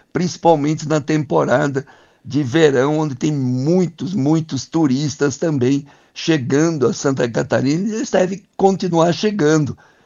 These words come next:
E nós queremos atrair os turistas. Então vai precisar muitas obras, nós estamos falando aí de oito bilhões aproximadamente naquela região. Então se tu põe dois túneis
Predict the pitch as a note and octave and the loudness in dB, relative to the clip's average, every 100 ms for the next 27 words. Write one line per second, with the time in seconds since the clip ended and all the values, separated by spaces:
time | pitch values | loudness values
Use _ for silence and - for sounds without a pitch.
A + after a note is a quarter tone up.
0 | - A#2+ C3+ C3 F#3+ D#3 E3 F#3+ C3+ C3+ | -8 0 0 2 2 4 4 2 2 0
1 | C#3+ C#3 C3 B2+ - C3 A#2+ A2+ D3+ - | 2 2 2 0 -2 -2 0 -4 -6 -18
2 | - _ A2 D3 D3+ F3 D#3 C#3+ D#3 E3 | -20 _ 0 0 0 2 2 2 -2 0
3 | D#3+ A2+ C3 D3 D3 C#3 D3 C#3 B2 C#3 | -2 2 2 2 -2 -2 -4 0 2 2
4 | D3 C#3+ A#2 - - _ _ _ A2 C3+ | 2 2 0 -2 -6 _ _ _ 0 4
5 | D3 D#3 D#3 B2 A#2+ F#3+ E3 B2+ C#3+ D#3+ | 4 4 -2 -2 -2 0 2 2 4 2
6 | D3 C3+ - A#2 - B2+ B2+ A#2+ A2+ G#2 | 2 0 2 0 2 2 2 0 -2 0
7 | B2+ C3+ - - _ _ _ C3+ C3+ - | -2 -4 -8 -20 _ _ _ 0 0 4
8 | C#3+ C#3+ D3 D3 A2+ B2 A2 F#2 - _ | 4 4 4 0 0 0 0 -2 -10 _
9 | _ - D#3 A3 F#3+ G3+ E3+ E3 D3 C#3 | _ -6 -6 -4 -4 0 2 2 0 2
10 | F3+ F#3+ - - D#3 C#3+ B2 A2+ - | 2 2 -6 -2 0 2 0 -4 -10